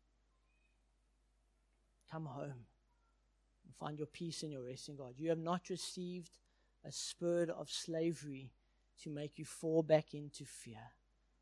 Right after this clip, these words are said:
No, you have received the spirit of adoption as sons and daughters. That you and I, we can now cry out, "Abba, Father." We are now co-heirs with God,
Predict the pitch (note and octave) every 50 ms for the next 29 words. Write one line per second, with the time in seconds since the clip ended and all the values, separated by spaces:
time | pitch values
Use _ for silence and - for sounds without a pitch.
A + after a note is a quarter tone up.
0 | _ _ _ _ _ - - C#3 C#3+ D3 D#3+ E3 F3 F3 E3 E3 D#3+ - - -
1 | - - F#3 F3+ F3+ F3+ F3+ E3+ - - - D3+ C#3 - - - - - E3 D#3
2 | D#3 D3+ D3+ - - - _ _ _ _ _ _ _ - C#3+ C3 C3+ C#3 B2+ A#2+
3 | - D#3 D3+ D3+ - - - - F3+ E3 D#3+ D3+ - - - C3 - - - -
4 | D#3+ D3 D3 D3+ D3+ D3+ C#3+ - - - - C#3 C#3 C3 - C3 - C3 B2+ -
5 | - D3+ C3+ B2+ - - - - - _ _ _ _ _ _ _ _ _ _ _
6 | - - - - - F3 F#3 F#3+ F#3+ F#3+ F#3 F3+ E3+ D3+ C#3 B2 B2 - - -
7 | _ _ _ _ _ _ _ _ - D3 D#3+ E3 - - F3 D#3+ D#3 D3+ D3+ D3+
8 | - - - F3+ E3 E3 D#3+ D#3 D3 C#3 C3+ - - D3 D3+ D3 D3 D#3 D3+ D3+
9 | C#3+ - _ _ _ _ _ - - - C#3+ C3 C3 B2+ - - A2+ A2 - -
10 | _ _ _ _ _ _ _ _ _ _ _ _ - E3+ F3+ F#3 F#3 F3+ E3 D3+
11 | D3 _ - - - G#3 G3+ G3 G3 - - F3+ F3+ F3+ F3 D#3+ D3+ C#3+ C#3 B2+
12 | - D#3 D#3 C#3 B2 D#3 - - - D3+ D3+ C#3+ - -